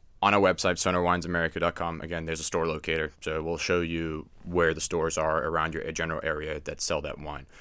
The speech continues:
We also, on the very front page, we have, uh, our tasting menu. So it will explain which locations we're gonna be at to have open tastings. All open tastings are generally all free.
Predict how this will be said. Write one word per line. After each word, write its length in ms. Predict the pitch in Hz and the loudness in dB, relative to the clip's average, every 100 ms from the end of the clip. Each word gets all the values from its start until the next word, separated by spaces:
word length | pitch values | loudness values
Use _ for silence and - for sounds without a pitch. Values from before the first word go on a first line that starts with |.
| - - - | -20 -20 -6
We 120 | 92 | 0
also, 300 | 87 82 90 | 2 2 2
on 140 | 78 80 | 0 -2
the 60 | |
very 340 | 76 76 85 85 | -8 0 2 2
front 280 | - 87 - | 0 -2 0
page, 380 | 85 85 80 | 0 0 -2
we 120 | 82 71 | -10 -8
have, 460 | 73 73 71 71 - | -6 -4 -6 -10 -12
uh, 260 | 69 71 - | -10 -10 -8
our 100 | 80 | -6
tasting 420 | - 92 - 78 | -2 -2 -4 -8
menu. 420 | 73 73 73 76 - | -8 -10 -10 -12 -10
So 380 | - 80 76 76 | -4 -2 -2 -4
it 60 | |
will 160 | 80 80 | -4 -4
explain 680 | - - 85 80 78 78 71 | -4 -6 -4 -4 -6 -10 -4
which 240 | 92 - | -2 0
locations 500 | 95 - 92 85 85 | -2 0 -2 -2 -4
we're 80 | 87 | -2
gonna 160 | 85 85 | -2 -2
be 240 | 82 80 | -2 -2
at 200 | 78 78 | -2 -2
to 40 | - | -2
have 180 | 82 82 | -2 0
open 240 | 80 82 | -2 -6
tastings. 500 | 82 80 - 80 80 - 78 | -6 -6 -4 -6 -8 -12 -4
All 200 | 82 80 | -2 -2
open 240 | 80 85 | -4 -6
tastings 480 | 85 85 - 82 80 - | -2 -2 -2 -6 -6 -8
are 100 | 78 | -6
generally 400 | 82 80 73 71 | -4 -4 -6 -6
all 120 | - | -8
free. 380 | - 95 90 | -4 0 0